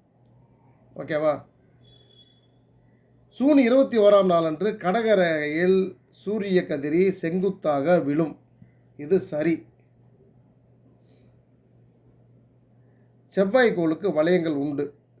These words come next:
செவ்வாய் கோளுக்கு வளையங்கள் இல்லை. அப்ப விடை என்னது? ஒன்று மற்றும் இரண்டு. சரியா? கூற்று ஒண்ணு, புவி நீர்க்கோளம் என அழைக்கப்படுகிறது.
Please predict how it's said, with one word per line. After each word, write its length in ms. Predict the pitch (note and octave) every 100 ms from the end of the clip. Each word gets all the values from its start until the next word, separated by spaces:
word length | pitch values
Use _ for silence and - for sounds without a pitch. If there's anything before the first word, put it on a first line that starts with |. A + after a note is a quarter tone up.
| -
செவ்வாய் 360 | D3 G3+ F3+
கோளுக்கு 340 | C#3 C3 A#2+ A3+
வளையங்கள் 480 | C3+ C3+ D3+ C#3+ C#3+ B2
இல்லை. 280 | B2 C#3+ C#3
அப்ப 200 | - -
விடை 220 | C3 D3 E3
என்னது? 280 | D3+ C#3 C3
ஒன்று 300 | B2 C#3 C#3+ D3
மற்றும் 420 | C3+ B2 F3 B3+ A3+
இரண்டு. 460 | B2+ C3 B2+ C3 C#3+ C#3+ B2 - _ _ _ _ _ _ _ _ -
சரியா? 240 | - F#3+ - - _ _ _ _ _ _ _ _ _ _ _ _ _ _ _ _ - - _ _ _ _ _ _ _ _ _ _ _ _ _ _ _ _ _ -
கூற்று 220 | C4+ A#3+
ஒண்ணு, 260 | F#3 E3+ D3+ G#3 - _ _ _ _ -
புவி 260 | B3+ B3+ C#4+ C#4 - _ C#3
நீர்க்கோளம் 540 | E3+ C4 F#3+ A3+ F3
என 120 | D3+ G3+ F#3+
அழைக்கப்படுகிறது. 720 | D#3 D3 C#3 C3+ B2+ A#2+